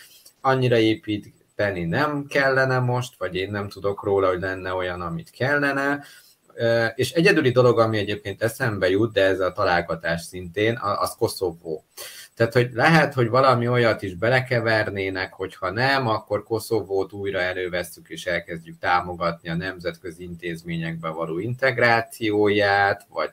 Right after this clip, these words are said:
többet támogatunk valamit. Ha viszont nem, akkor meg inkább nem támogatjuk, vagy nem olyan hangosan történik mindez.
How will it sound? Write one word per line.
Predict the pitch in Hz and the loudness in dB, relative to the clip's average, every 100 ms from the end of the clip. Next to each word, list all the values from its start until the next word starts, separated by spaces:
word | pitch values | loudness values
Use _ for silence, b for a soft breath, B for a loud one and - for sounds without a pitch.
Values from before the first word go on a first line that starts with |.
| - | -2
többet | 113 110 110 110 - | -2 0 -2 -2 -2
támogatunk | 104 101 104 95 101 98 98 98 92 | -4 -2 -4 -2 -2 -2 -4 -6 -2
valamit. | 98 98 98 95 98 92 B B B B | 0 2 2 0 -2 -2 B B B B
Ha | - 151 147 | 0 2 4
viszont | 131 120 - 110 107 - | 2 0 0 0 0 -4
nem, | 95 95 | -4 -2
akkor | 90 - - 90 | -4 -6 -4 -4
meg | 90 87 87 | -2 -4 -4
inkább | 90 87 87 82 82 - | -8 -8 -2 0 -2 -4
nem | 107 131 127 | -2 0 2
támogatjuk, | 127 120 120 117 113 113 110 - 110 104 - | 4 4 4 4 4 4 2 -4 -4 -4 -6
vagy | - 82 | -8 -8
nem | 87 113 | -4 -2
olyan | 117 117 117 | 0 0 0
hangosan | 107 110 107 104 104 104 - 107 104 | -2 -2 -2 0 -2 -4 -4 -4 -4
történik | - 104 104 - 101 98 101 - | 0 0 0 -4 -4 -4 -4 -8
mindez. | 98 98 98 98 98 | -8 -8 -2 0 0